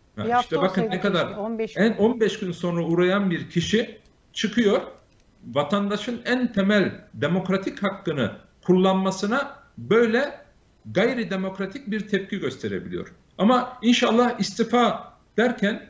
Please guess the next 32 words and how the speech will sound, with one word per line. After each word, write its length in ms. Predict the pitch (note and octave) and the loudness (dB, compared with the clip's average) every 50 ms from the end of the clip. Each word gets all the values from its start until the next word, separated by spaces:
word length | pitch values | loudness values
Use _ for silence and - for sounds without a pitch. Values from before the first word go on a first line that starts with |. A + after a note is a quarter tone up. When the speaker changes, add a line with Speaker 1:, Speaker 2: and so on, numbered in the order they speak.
| - - | -12 -10
Speaker 1:
istifa 500 | F#3+ - - - G#3+ G#3 - A#3+ A3 G3+ | -10 -10 -6 -6 -6 -4 -2 -4 -4 0
kelimesi 540 | - A3 G3+ G3+ G#3 G#3 G3+ G3+ - A3 - | 0 0 2 2 0 0 -2 -2 -4 -8 -4
şöylece, 640 | - A#3 A3+ G#3+ G#2+ G2+ - G#3 G2+ G2+ G3 - - - _ _ _ _ | 0 0 2 4 2 2 2 2 0 0 0 -4 -10 -18 _ _ _ _
böylece 420 | - D3 G3 G#3+ G#3+ G3+ F3 F#3 G3+ | 0 4 4 4 4 2 0 0 -2
ya 300 | F3+ - - G#3+ A3 - | -2 0 0 -2 0 0
ülkemizin 580 | G3 F3 E3 - A3 G#3 G#3+ G#3 G#3 A#3 A3 G#3 | -2 -2 -2 -2 -2 -2 -2 -2 -4 -4 -4 -4
bir 60 | G#3+ | -4
şeyine 320 | - - F#3+ F#3 G3+ A#3 | -2 2 2 2 4 2
girsin 320 | A3+ E3+ C#3+ - - - A#2+ | 2 0 -2 -4 -4 -6 -4
ya, 260 | A#2+ C#3+ F3+ F#3+ D#3+ | -2 -2 -2 -2 -2
bir 160 | E3 F3 E3+ | -2 -2 0
böyle 300 | E3+ E3+ E3+ E3+ F3 E3+ | 0 0 2 2 2 4
bir 260 | F3+ F3 F3+ F3 - - _ _ _ | 4 2 2 2 -6 -18 _ _ _
hani, 180 | - D3 E3 F3 | -2 0 2 4
e, 760 | E3+ E3+ E3 - - - E3 E3 E3 D#3+ D#3+ E3 D#3+ D3+ D3+ D#3 C#3+ | 4 2 2 0 0 0 0 0 0 0 0 0 -2 -2 -4 -6 0
gündemine 520 | B2+ D#3+ F3 F#3+ G3 G3+ G3+ A3 A3+ A3+ | 4 6 6 6 8 6 6 6 6 4
girsin 360 | G#3 F3 C#3+ A2 - - A#2+ | 4 2 0 -4 -4 -8 -6
ya. 100 | C3+ F3+ | -6 -4
İstifa 480 | - - - - - F3 E3 G#3+ A3 G3 | -4 -4 -4 -2 -2 0 2 4 2 4
diye 120 | G3+ G3 | 4 2
bir 60 | F#3+ F#3+ | 2 0
şey 260 | - - G#3 G#3+ F#3 | 0 0 0 0 0
varmış 360 | D#3+ A#2+ - G3 F3+ - - | -2 -2 -4 -6 -8 -8 -8
ya. 80 | F3 F3 | -6 -6
İstifa 420 | E3+ - - F3+ E3+ G#3+ G#3 G3 | -6 -6 -6 -4 0 2 2 2
neymiş 380 | F3+ F3 F#3+ G#3+ G#3 F#3 - C#3+ | 2 2 2 0 0 -2 -2 -4
acaba? 340 | A2+ A2 - F2 G2 G#2+ | -6 -4 -4 -4 -4 -4
Yani 180 | A#2+ C3+ C3 - | -4 -4 -4 -6
istifa 400 | B2 - - - E3+ F#3 F#3+ F#3+ | -6 -6 -6 -4 0 2 2 2
edilebiliyormuş. 760 | D#3+ D3 A#2+ D#3+ D#3+ E3+ E3+ E3+ F3 G3 G#3 G3 D#3 A#2 - - - - - - | 2 2 2 2 2 2 2 2 2 2 2 2 0 -2 -6 -8 -12 -20 -10 -2
Böyle 260 | B2 D3 F3 G3 F#3 F3+ | 0 2 2 2 2 0
bir 180 | F#3+ F3 - | 0 -4 -4